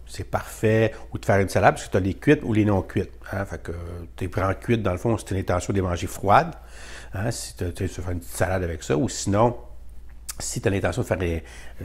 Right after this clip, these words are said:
c'est sûr, dans une petite sauce blanche, mais je te conseille pas de prendre, je te, pas, te, t'sais, tu fais ta sauce blanche, là, puis t'es mets crus dans la sauce blanche, là, avant de servir, pas, euh, dix minutes avant, là, même pas besoin, là. Quelques minutes avant, là, maximum, pff, ça, ça cuit, t'sais,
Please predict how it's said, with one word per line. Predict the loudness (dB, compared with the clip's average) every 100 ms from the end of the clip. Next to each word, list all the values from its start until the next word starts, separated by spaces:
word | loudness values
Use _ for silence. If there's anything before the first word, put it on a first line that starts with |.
| -10
c'est | -8 -8
sûr, | -4
dans | -2
une | -4
petite | -8 -6
sauce | -4 -2
blanche, | 2 2 0
mais |
je | -4
te | -2
conseille | -2 -4 -2
pas | -4
de | -4
prendre, | -4 -4 -4
je | -4
te, | -6
pas, | -4 -6
te, | -6 -6 -8 -10 -14 -14 -14 -14 2
t'sais, | 4
tu | 8
fais | 10
ta | 10
sauce | 10 8 10
blanche, | 10 10 10
là, | 4
puis | 6
t'es | 4 6
mets | 8 6
crus | 4 4 8 8 6 -6 -16 -12 10
dans | 12
la | 12
sauce | 8 6
blanche, | 6 6 6 2
là, | 4
avant | 6
de | 6
servir, | 4 4 0
pas, | 2
euh, | 2 2 -2 -4 -6 -6 -8
dix | -6
minutes | -6 -2
avant, | -2 6 6
là, | 6 2 -2 -6 -2
même | 0
pas | 0
besoin, | 0 4 4 4
là. | 0 -6 -14 -10 -10 6
Quelques | 6 8
minutes | 4 8 8 8
avant, | 6 6 6
là, | 6 4 4
maximum, | 2 2 -2 2 4 4 2 -6
pff, | -8 -6
ça, | -4 -4
ça | -4 -4
cuit, | -2 0
t'sais, | 0